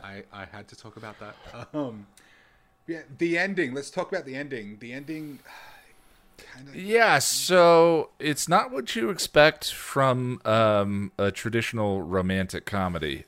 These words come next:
Speaker 2: And
Speaker 1: It's
Speaker 2: the,
Speaker 1: not.
Speaker 2: um, so, uh, one of the things that I was, uh, thinking about, I said I had a personal connection to this film, and that is that,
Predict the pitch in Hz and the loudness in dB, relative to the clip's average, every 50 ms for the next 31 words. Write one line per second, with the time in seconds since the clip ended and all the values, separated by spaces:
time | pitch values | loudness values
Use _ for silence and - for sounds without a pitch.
0 | _ - 95 104 101 98 98 90 113 110 107 110 107 107 104 104 101 101 95 98 | _ -8 -6 -6 -4 -6 -6 -4 -4 -2 -2 -2 -2 0 0 0 2 2 0 0
1 | 95 92 90 92 98 101 _ _ _ _ _ _ _ _ _ _ _ _ - - | -2 -4 -6 -8 -12 -16 _ _ _ _ _ _ _ _ _ _ _ _ -20 -20
2 | _ _ _ _ _ _ - - - - - - - - _ _ _ _ _ _ | _ _ _ _ _ _ -20 -20 -20 -20 -20 -20 -20 -20 _ _ _ _ _ _
3 | _ _ _ _ _ _ - - - - - - - - - - - - - - | _ _ _ _ _ _ -20 -20 -20 -20 -18 -18 -18 -18 -20 -20 -20 -20 -20 -20
4 | - - _ _ _ _ _ _ _ - - - - - - - - 165 151 143 | -20 -20 _ _ _ _ _ _ _ -12 -8 -6 -4 -4 -4 -2 0 0 0 0
5 | 147 - - 143 135 98 131 175 226 269 277 233 202 202 175 170 151 151 143 135 | 0 0 0 0 0 2 2 2 2 2 0 0 -2 -2 -2 -4 -2 0 2 2
6 | 127 120 113 110 - - - - 107 104 - - - - - - - - - - | 4 2 2 0 -4 -6 -6 -6 -6 -4 -4 -6 -10 -12 -14 -18 -20 -20 -20 -20
7 | - - - 143 143 127 127 110 101 95 101 92 - _ _ _ _ - - - | -14 -10 -8 -6 -6 -4 -4 -4 -2 -2 -2 -2 -4 _ _ _ _ -20 -18 -18
8 | - - _ _ _ _ _ - - - _ - 147 151 240 247 240 214 196 165 | -18 -20 _ _ _ _ _ -20 -20 -12 _ -4 0 0 2 4 6 6 6 6
9 | 143 - - - - _ _ - - 143 131 123 - - 131 120 113 101 - 120 | 4 4 0 -6 -20 _ _ -8 -4 -4 -2 -2 -4 -4 -4 -4 -4 -2 -2 -2
10 | 104 107 104 95 - - 110 98 92 - 101 85 90 92 - - - 95 85 82 | -2 -2 -2 -4 -4 -4 -6 -6 -6 -6 -6 -6 -4 -4 -6 -4 -4 -4 -4 -4
11 | 87 - - 98 101 110 120 123 127 127 - 104 110 110 110 107 104 98 98 92 | -6 -6 -6 -6 -2 -2 0 0 0 -2 -2 -2 -2 0 0 -2 -4 -6 -8 -6
12 | 90 92 95 92 90 90 90 - | -4 -2 0 0 0 0 -2 -4